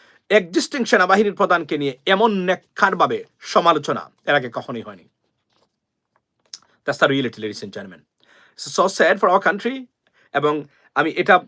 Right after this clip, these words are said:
এবং এই সেনা, এই পর্যায়ে এসে আমি আজকে বলছি যে সেনাবাহিনী প্রধান আর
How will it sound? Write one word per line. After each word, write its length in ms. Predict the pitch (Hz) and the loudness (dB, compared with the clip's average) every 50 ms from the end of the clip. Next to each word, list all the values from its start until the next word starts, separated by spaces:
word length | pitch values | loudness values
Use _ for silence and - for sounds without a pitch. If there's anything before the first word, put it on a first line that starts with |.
| _ | _
এবং 200 | 160 156 156 151 151 _ | -2 0 0 -2 -2 _
এই 180 | - 208 277 277 | 0 0 0 0
সেনা, 240 | - - 220 185 - | 0 0 0 0 2
এই 220 | - 190 247 277 | 2 2 2 2
পর্যায়ে 440 | - - - 240 208 156 - 220 170 | -2 2 4 4 4 6 4 2 2
এসে 180 | 156 - 139 98 - _ _ _ _ _ _ | 2 -2 -6 -6 -8 _ _ _ _ _ _
আমি 140 | - 156 175 | -2 -2 -2
আজকে 220 | - - - - | -2 -2 -4 -4
বলছি 360 | 131 127 127 120 - 240 349 370 - _ _ | -4 -4 -4 -4 -4 -6 -6 -8 -10 _ _
যে 120 | - 143 123 120 - _ _ _ _ _ _ _ _ _ | -2 -2 -2 -2 -6 _ _ _ _ _ _ _ _ _
সেনাবাহিনী 1120 | _ - - - 202 156 156 147 147 170 175 175 175 214 220 208 214 226 226 247 302 320 392 - _ _ _ _ _ _ _ | _ -12 0 2 2 4 4 4 4 4 4 4 2 0 0 0 -2 -2 -2 -2 -4 -6 -8 -12 _ _ _ _ _ _ _
প্রধান 440 | - 208 190 208 190 127 - - - _ _ _ _ _ _ _ _ _ _ _ _ _ _ _ _ _ _ _ _ | 6 6 8 8 6 4 2 -4 -14 _ _ _ _ _ _ _ _ _ _ _ _ _ _ _ _ _ _ _ _
আর 360 | 170 170 165 175 185 190 196 | 4 6 6 8 6 6 4